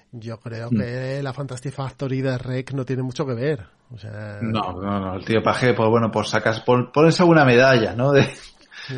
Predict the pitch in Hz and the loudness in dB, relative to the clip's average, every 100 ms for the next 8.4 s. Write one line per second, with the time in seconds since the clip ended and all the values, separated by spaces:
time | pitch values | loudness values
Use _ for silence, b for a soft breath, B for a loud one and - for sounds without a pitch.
0 | 135 127 139 123 117 131 127 131 147 165 | -4 2 4 4 0 -2 0 2 4 4
1 | 160 131 147 151 143 135 131 123 120 117 | 2 0 2 2 4 4 4 2 0 -2
2 | - - 139 127 120 135 117 107 131 131 | -8 -14 -8 -6 -4 -2 -2 -2 -2 -2
3 | 123 110 110 127 139 123 113 113 110 - | -4 -4 0 4 4 4 2 -2 -6 -6
4 | 127 131 127 117 113 110 113 160 202 175 | -8 -6 -6 -4 -4 -6 -6 -6 -2 -4
5 | 139 151 135 117 110 131 123 117 135 - | -2 -2 0 0 2 2 4 4 2 2
6 | 156 147 170 165 165 160 151 226 139 135 | 0 2 4 4 4 6 6 6 6 4
7 | 135 120 117 101 202 185 190 220 180 170 | 2 0 0 2 4 4 4 2 4 2
8 | 151 180 180 190 | 4 4 4 0